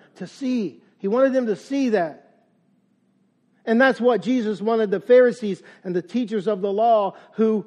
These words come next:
would have identified with the older brother to see. You see, when through repentance they come home, the Father is waiting with open arms to shower them with his grace and, and to shower them with his love and, and to welcome them into what?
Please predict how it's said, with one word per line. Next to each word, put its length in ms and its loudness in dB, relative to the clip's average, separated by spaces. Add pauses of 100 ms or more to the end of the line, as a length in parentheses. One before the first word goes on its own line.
would 160 4
have 160 -2
identified 640 0
with 160 -4
the 140 -4
older 220 0
brother 360 -2
to 160 -8
see. 480 -8 (2000)
You 100 -6
see, 220 -4
when 200 2
through 300 -4
repentance 640 -4
they 220 0
come 260 -6
home, 420 -6 (280)
the 80 -8
Father 360 -2
is 140 0
waiting 400 -2
with 140 -6
open 240 -4
arms 420 -4 (760)
to 120 -6
shower 420 -2
them 180 -2
with 100 -6
his 160 -12
grace 440 0
and, 140 -10 (260)
and 140 -10
to 80 -6
shower 420 2
them 200 0
with 100 -6
his 200 -10
love 300 2
and, 120 0 (180)
and 140 -6
to 80 -4
welcome 520 2
them 180 0
into 400 0
what? 440 0